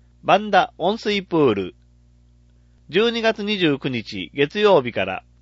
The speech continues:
一月四日日曜日が休み。自転車保管再生センター。一月一日祝日から一月三日土曜日が休み。東園町駐車場。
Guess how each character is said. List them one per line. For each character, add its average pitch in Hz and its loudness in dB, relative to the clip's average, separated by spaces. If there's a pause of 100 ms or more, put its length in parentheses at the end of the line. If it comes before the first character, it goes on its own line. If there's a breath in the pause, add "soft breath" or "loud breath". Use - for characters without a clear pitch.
(140)
一 208 -6
月 214 0
四 180 2
日 135 0
日 156 -8
曜 202 4
日 117 -4
が 92 -6
休 127 -4
み。 98 -8 (760)
自 143 -8
転 196 2
車 110 -2
保 135 -6
管 123 0
再 208 0
生 202 2
セ 175 0
ン 123 -10
タ 92 -4 (1120)
ー。 160 -6
一 185 -2
月 226 0
一 196 -2
日 170 -2
祝 180 -4
日 170 -8
か 135 2
ら 127 0 (160)
一 214 -6
月 214 0
三 185 -6
日 - 0
土 143 2
曜 202 6
日 117 -4
が 95 -2
休 135 -6
み。 101 -8 (840)
東 220 6
園 220 -2
町 196 2
駐 175 0
車 156 2
場。 90 -2